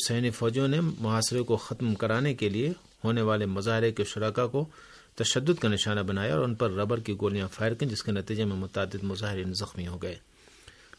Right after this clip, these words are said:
صہیونی فوجوں نے متعدد مظاہرین کو گرفتار بھی کر لیا۔ صہیونی فوجوں اور انتہا پسند صہیونیوں نے گزشتہ روز بھی مسجد الاقصی پر حملہ کیا تھا، جس کے بعد فلسطینیوں اور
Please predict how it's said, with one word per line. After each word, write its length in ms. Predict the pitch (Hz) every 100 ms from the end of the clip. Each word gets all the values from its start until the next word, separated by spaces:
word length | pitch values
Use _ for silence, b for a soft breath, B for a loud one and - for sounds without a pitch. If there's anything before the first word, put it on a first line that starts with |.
| -
صہیونی 240 | 139 165
فوجوں 300 | 156 156 175
نے 60 | 180
متعدد 420 | 160 147 139 143
مظاہرین 420 | 135 113 117 131
کو 80 | 123
گرفتار 420 | 113 101 - 110
بھی 140 | 98
کر 160 | 92 92
لیا۔ 220 | 85 92 85 -
صہیونی 300 | 120 110 113
فوجوں 300 | 107 113 117
اور 80 | 143
انتہا 260 | 123 104 101
پسند 360 | 104 - 117 110 -
صہیونیوں 400 | 107 104 120 131
نے 120 | 117 160 B B B B 107
گزشتہ 420 | 110 120 113 -
روز 300 | 127 131 135
بھی 120 | 127
مسجد 340 | 156 107 113 110
الاقصی 340 | 101 - 123
پر 180 | 113 95
حملہ 180 | 110 104
کیا 260 | 92 120
تھا، 120 | 117
جس 180 | 147 107
کے 100 | -
بعد 180 | 110 107
فلسطینیوں 680 | - 110 107 - 120 127
اور 100 | 127